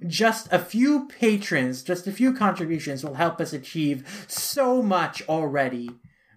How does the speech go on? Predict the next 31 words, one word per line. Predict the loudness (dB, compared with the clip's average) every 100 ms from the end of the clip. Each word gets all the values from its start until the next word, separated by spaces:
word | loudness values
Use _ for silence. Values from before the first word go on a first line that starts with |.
| _ _ _
So | -6 2 4 4 2 -4 -12 _ _ _ _ -2
that | 4 4 2 0
would | 0
be | 0 0
a | 0
great | -2 0 4 4 2
help | 0 0 -4
to | -2
us, | 0 0 -6 -12 -16 _
and | -2 0 0 0
it | -2
would | 0 0
really | 2 2 2
give | 2 2 2
us | 2
a |
lot | 2 2 2
more | -2
flexibility | -2 -2 -4 -2 0 0 -4 -6 -10 -20 -20 -6
in | 0 0 0 -2
the | -4 -4 -14
stuff | 0 0 0
we | -4
want | -2 -4
to | -2
do | -2 -2
with | -4
the | -8
show | -6 -6 -6
this | -8 -8
year. | -8